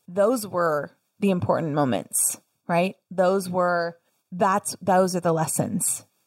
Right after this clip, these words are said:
The, that's when I learned. So I think that's my advice, is start developing that new mindset that's going to be the, what takes you to that next level, and start paying attention to the lessons you're learning now. 'Cause when you get there,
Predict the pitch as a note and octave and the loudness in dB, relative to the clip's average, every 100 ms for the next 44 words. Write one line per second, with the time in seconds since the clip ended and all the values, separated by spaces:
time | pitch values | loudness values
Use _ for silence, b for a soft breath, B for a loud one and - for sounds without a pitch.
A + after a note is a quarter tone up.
0 | _ F#3+ F3 F#3 F3+ - E3+ E3 D#3+ A2 | _ 0 0 2 0 0 -2 0 0 0
1 | B2 - G#3 F#3 E3+ _ - G#3+ C4+ A#3+ | -2 -2 2 2 0 _ -8 -2 -2 0
2 | F#3 - - D#3+ D#3+ F3 F#3+ E3 - - | 0 0 -2 0 0 0 2 0 -6 -4
3 | E3+ E3 D#3+ - - b b b - A#3 | 0 0 0 -6 -12 b b b -4 2
4 | G3 G3 F3 E3+ G3 G3 F3 E3 D#3+ F3 | 2 0 0 2 2 0 -2 0 0 -2
5 | E3+ E3 F#3 - D#3+ - E3 - E3 E3+ | 0 0 0 2 0 2 -8 -2 0 0
6 | E3+ E3 E3 F3+ F3+ E3+ D#3+ - F3 F3 | 0 -6 -2 0 2 0 -2 -4 4 4
7 | - - F#3 - - E3+ - E3+ D#3+ D#3+ | 2 0 0 0 -4 -2 0 2 0 0
8 | D#3+ - E3 D#3+ - E3 - _ _ _ | -4 0 2 2 0 -6 -10 _ _ _
9 | _ _ - F#3 - G3+ G3 - B B | _ _ -4 -2 2 4 4 0 B B
10 | B G#3 F#3+ F#3 - F#3+ F#3+ F3 F3+ E3 | B -2 0 -2 0 0 0 0 0 0
11 | E3+ F3+ - E3+ E3 E3+ F3 F#3+ G3 E3 | 2 0 0 -2 0 0 0 0 0 -2
12 | E3+ E3+ G#3 E3 - - _ _ - G3 | -2 0 0 0 -4 -10 _ _ 0 0
13 | F3 F#3+ G3 F3+ F3+ A#3+ F#3+ E3+ E3 | 2 0 0 0 0 0 2 2 0